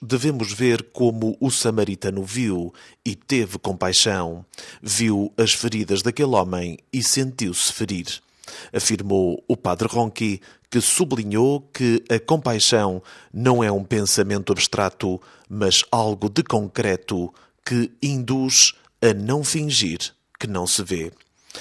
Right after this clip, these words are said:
Por seu lado, a atitude de parar revela como a verdadeira diferença entre cristãos, muçulmanos e judeus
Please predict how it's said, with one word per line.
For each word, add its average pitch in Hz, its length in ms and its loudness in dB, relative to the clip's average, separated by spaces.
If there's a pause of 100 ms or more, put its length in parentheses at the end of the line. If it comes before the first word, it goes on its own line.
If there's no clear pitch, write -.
(260)
Por 156 100 4
seu 104 220 2
lado, 98 500 0 (160)
a 139 140 6
atitude 123 480 0
de 107 80 -4
parar 101 460 2 (420)
revela 104 640 2
como 101 600 2
a 113 80 4
verdadeira 104 600 2
diferença 104 840 0
entre 104 380 -2
cristãos, 98 960 0
muçulmanos 104 920 0
e 127 60 0
judeus 101 720 2